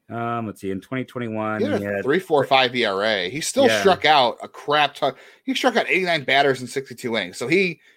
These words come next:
Speaker 2: he struck
Speaker 1: Yeah.
Speaker 2: out twenty, almost twenty more batters in
Speaker 1: But
Speaker 2: the same amount of
Speaker 1: again,
Speaker 2: innings this
Speaker 1: like,
Speaker 2: year.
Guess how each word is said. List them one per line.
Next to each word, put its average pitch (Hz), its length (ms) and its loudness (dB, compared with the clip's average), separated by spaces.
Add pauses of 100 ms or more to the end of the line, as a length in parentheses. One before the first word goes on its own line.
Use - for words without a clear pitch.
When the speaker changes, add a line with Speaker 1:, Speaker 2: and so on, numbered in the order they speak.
(180)
Speaker 2:
he 160 580 -2
struck 143 280 0
Speaker 1:
Yeah. 139 100 6
Speaker 2:
out 123 120 -2
twenty, 147 360 0
almost 143 300 -2
twenty 139 160 0
more 120 160 0
batters 117 380 2
in 143 60 0
Speaker 1:
But - 20 -2
Speaker 2:
the 107 60 -8
same 120 180 -2
amount 123 220 2
of - 60 -4
Speaker 1:
again, 110 120 0
Speaker 2:
innings 92 180 -10
this 95 140 -12
Speaker 1:
like, 135 180 -2
Speaker 2:
year. 113 100 -14